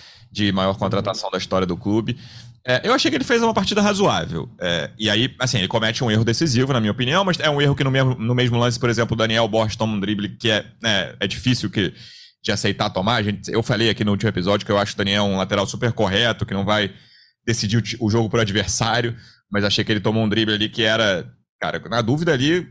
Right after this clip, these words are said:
faz o combate e bota a bola pra lateral, sabe? Não é, não tem grande mistério aquele tipo de lance e o Patrick comete um erro decisivo. Queria saber o que, que você achou da atuação dele.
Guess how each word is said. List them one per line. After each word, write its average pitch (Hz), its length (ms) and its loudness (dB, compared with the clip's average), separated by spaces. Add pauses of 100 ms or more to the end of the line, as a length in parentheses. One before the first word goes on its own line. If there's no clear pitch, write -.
(100)
faz 135 160 -2
o 147 40 -6
combate 117 300 -2
e - 40 -4
bota 127 160 0
a - 20 -2
bola 135 160 2
pra 135 120 -2
lateral, 90 500 0
sabe? 80 280 -2
Não 90 140 -2
é, 110 320 0 (260)
não 92 80 -6
tem 107 140 2
grande 117 240 2
mistério 110 360 0
aquele 107 200 0
tipo 110 220 -6
de 110 80 0
lance 107 420 0
e 117 220 0
o 107 60 -2
Patrick 110 300 -2
comete 113 360 -2
um 104 40 0
erro 110 140 2
decisivo. 107 600 -2 (360)
Queria 117 160 2
saber 120 200 0
o - 40 -2
que, 131 80 0
que - 80 -4
você - 80 0
achou 120 200 0
da 113 60 4
atuação 110 360 0
dele. 85 280 0